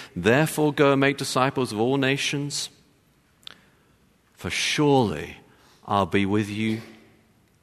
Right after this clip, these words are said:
always to the very end of the age." What a,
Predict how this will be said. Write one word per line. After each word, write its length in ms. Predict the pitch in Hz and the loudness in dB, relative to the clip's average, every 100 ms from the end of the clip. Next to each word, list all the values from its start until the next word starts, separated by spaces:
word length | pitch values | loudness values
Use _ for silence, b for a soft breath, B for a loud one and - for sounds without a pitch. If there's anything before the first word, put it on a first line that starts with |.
| - - 104 | -20 -10 -2
always 840 | 98 85 - 85 - - - - _ _ _ _ _ _ _ _ | -2 -2 -6 -12 -10 -8 -8 -10 _ _ _ _ _ _ _ _
to 140 | - 85 | -14 -10
the 80 | 82 | -6
very 320 | 101 101 98 | -4 -2 -2
end 160 | 98 | -4
of 100 | 101 | -4
the 140 | 95 78 | -6 -8
age." 560 | 69 87 - - - _ _ _ _ _ _ _ _ _ _ _ _ _ _ - - | -10 -16 -14 -14 -14 _ _ _ _ _ _ _ _ _ _ _ _ _ _ -20 -18
What 180 | 92 | -10
a, 80 | 120 | -6